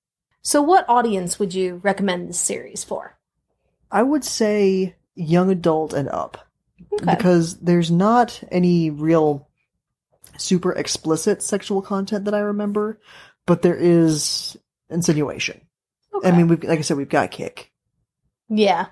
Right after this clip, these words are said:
Speaker 2: She's, she's a xenophile. Harry has a huge crush on her.
Speaker 1: Mm-hmm.
Speaker 2: There are some incidents where clothes are getting removed.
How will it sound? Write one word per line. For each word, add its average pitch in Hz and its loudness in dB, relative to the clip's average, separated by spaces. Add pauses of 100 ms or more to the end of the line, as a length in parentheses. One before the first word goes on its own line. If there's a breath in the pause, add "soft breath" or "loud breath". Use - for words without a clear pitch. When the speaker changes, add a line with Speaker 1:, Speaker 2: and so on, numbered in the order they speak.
(120)
Speaker 2:
She's, 160 -2
she's 156 2
a - 6
xenophile. 147 2
Harry 151 2
has 147 0
a 120 -2
huge 180 -2
crush 139 0
on 131 -2
her. 127 -8 (520)
Speaker 1:
Mm-hmm. 180 -8
Speaker 2:
There 156 2
are 156 2 (300)
some 175 2
incidents 160 2
where 160 0
clothes 156 2
are 147 0
getting 151 0
removed. 160 0